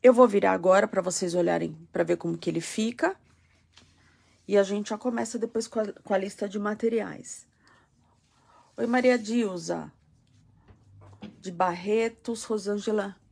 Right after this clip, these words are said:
de Mococa, Barra Mansa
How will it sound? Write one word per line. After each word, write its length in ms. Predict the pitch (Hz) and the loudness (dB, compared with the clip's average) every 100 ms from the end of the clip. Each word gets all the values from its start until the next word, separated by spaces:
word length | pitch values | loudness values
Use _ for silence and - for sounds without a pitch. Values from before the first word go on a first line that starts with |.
| _ _ - - - - - _ | _ _ -20 -20 -20 -20 -20 _
de 300 | - 160 196 | -18 -6 -2
Mococa, 1200 | 196 196 180 - - 214 226 240 - 247 233 233 214 - _ _ _ - _ - _ - _ - | 2 2 0 -2 2 6 6 4 0 0 0 -2 -8 -18 _ _ _ -20 _ -20 _ -20 _ -10
Barra 420 | 170 196 208 190 | 2 4 4 -2
Mansa 880 | 175 185 208 226 240 233 - 233 226 | -4 -2 -2 -2 -4 -6 -4 -4 -4